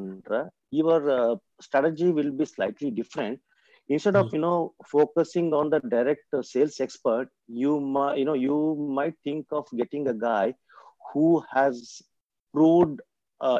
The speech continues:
Speaker 1: you know, uh, you know, in the, uh, partner sales area.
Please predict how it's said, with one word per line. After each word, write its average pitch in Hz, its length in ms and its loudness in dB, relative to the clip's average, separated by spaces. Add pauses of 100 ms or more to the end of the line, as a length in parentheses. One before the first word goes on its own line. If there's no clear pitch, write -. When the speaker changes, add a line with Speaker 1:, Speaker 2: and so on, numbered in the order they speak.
Speaker 1:
you 117 100 -2
know, 127 120 0 (200)
uh, 107 380 -2 (240)
you 117 100 -6
know, 131 80 -4 (380)
in 143 80 0 (100)
the, 185 120 4 (640)
uh, 101 280 -4 (420)
partner 156 260 2 (100)
sales 127 300 -2
area. - 160 -10